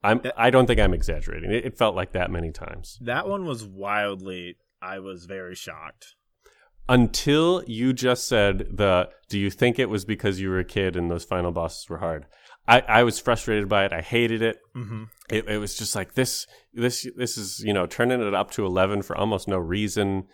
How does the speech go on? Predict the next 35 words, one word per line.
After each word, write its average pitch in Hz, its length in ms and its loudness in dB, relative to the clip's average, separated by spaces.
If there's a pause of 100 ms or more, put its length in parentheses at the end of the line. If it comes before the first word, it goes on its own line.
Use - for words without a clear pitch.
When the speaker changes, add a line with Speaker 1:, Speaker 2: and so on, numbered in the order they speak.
(260)
Speaker 1:
It 98 80 -12
feels 101 500 0
unwarranted 92 800 2
for 95 140 -4
this 92 160 -2
boss, 90 460 -2
where 90 280 0
no 92 180 4
other 95 200 2
bosses 87 520 -4
have 90 180 -4
had 87 420 -2 (260)
this 95 280 -6
level 87 260 -4
of 80 120 -8
difficulty 82 800 -8 (400)
Speaker 2:
Mm-hmm. 87 180 -14
Speaker 1:
to 101 120 -2
be 170 160 6
here. 87 280 -2 (840)
Uh, 92 340 6 (320)
but 110 160 2
then 156 400 4 (460)
you 165 160 -4
put 202 160 -2
it 202 100 -2
into 196 180 -6
this 185 220 -6
per-, 180 180 -4 (220)
perspective - 600 4
of 139 140 -6
nostalgia 143 720 0
again. 78 380 -6 (100)
That's 139 280 2
Speaker 2:
Yep. 147 100 -2